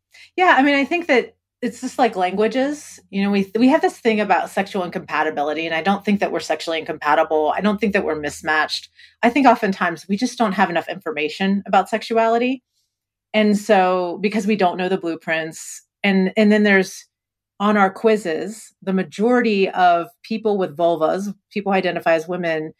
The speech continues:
say that they are energetic and sensual. And the majority of people with cocks say that they are,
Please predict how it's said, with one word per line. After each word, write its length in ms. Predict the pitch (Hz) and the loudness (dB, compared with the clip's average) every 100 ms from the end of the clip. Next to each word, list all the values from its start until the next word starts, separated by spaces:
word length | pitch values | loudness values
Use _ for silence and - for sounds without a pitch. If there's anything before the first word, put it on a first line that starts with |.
| _ _ _ _ | _ _ _ _
say 340 | - - 226 214 | -6 4 6 6
that 160 | 202 | 2
they 140 | - 180 | 0 0
are 120 | 175 | 0
energetic 600 | 196 214 208 165 233 - - _ _ _ _ _ - | 0 -2 0 0 -2 -6 -14 _ _ _ _ _ -6
and 180 | 190 | -6
sensual. 600 | 170 160 151 156 165 190 - _ _ _ _ _ _ _ _ - | -6 -10 -10 -12 -12 -14 -18 _ _ _ _ _ _ _ _ -4
And 580 | 220 214 208 214 208 196 | 0 2 2 2 0 2
the 60 | 202 | 2
majority 600 | 202 202 233 220 220 208 | 2 4 4 4 2 0
of 240 | 196 196 | -2 -2
people 600 | - 208 190 190 190 - - | -6 -4 -2 0 0 -4 -4
with 260 | 190 190 - | -2 -2 2
cocks 520 | 208 240 254 - - | 4 4 2 -6 -20
say 280 | - 214 202 | -8 -6 -4
that 200 | 196 175 | -4 0
they 340 | 208 214 220 214 | 2 2 2 2
are, 680 | 190 185 185 185 185 190 | 4 4 2 0 -2 -6